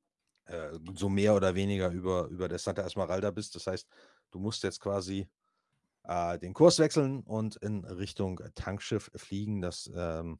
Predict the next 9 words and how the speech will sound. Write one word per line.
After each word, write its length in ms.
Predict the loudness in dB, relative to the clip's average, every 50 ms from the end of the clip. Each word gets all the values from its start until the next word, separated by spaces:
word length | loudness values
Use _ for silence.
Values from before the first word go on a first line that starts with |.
| _ _ -20
ein 80 | -20 -8
paar, 480 | -4 -2 -2 -2 -2 -4 -6 -10 -14 -16 -18 -20 _ -20 _ -20
ja, 160 | -18 -16 -16
vielleicht 260 | -14 -14 -14 -14 -14 -16
so 100 | -18 -20 -20 _ _ _ _
vier, 260 | -18 -14 -6 -6 -6 -4
fünfhundert 480 | -4 -6 -6 -4 -4 -4 -4 -4 -2
Meter 380 | -4 -4 -2 0 0 0 0 -2 _ _ _ _ _ _ _ _ _ _ _ _ _ _ _ _
hinter 540 | -10 -6 -2 0 2 2 2 2 0 -4